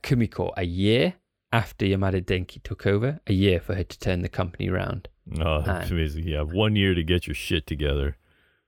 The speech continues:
Speaker 1: Exactly, yeah.
Speaker 2: Yeah.
Speaker 1: And after that hasn't happened, she'll be, you know, effectively fired, as I said.
Speaker 2: Yeah.
Speaker 1: And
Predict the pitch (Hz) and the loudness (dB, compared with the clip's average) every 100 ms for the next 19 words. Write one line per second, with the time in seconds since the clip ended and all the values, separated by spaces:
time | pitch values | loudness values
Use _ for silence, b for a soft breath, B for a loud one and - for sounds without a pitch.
0 | - 98 98 95 - 92 92 90 82 90 | -2 0 2 0 0 0 4 4 2 0
1 | 78 95 90 87 87 - _ _ 107 - | 2 2 2 0 -6 -12 _ _ -4 0
2 | 104 98 98 90 - 95 87 90 - 90 | 2 2 2 0 0 -2 -2 -8 -10 -10
3 | 87 85 92 _ _ _ 90 87 - - | -8 -10 -12 _ _ _ -10 -8 -6 -6
4 | - - - - 101 90 85 92 90 - | -4 -8 -10 -2 2 2 2 -2 -4 -4
5 | 87 - 80 95 87 87 | -4 0 2 2 2 -2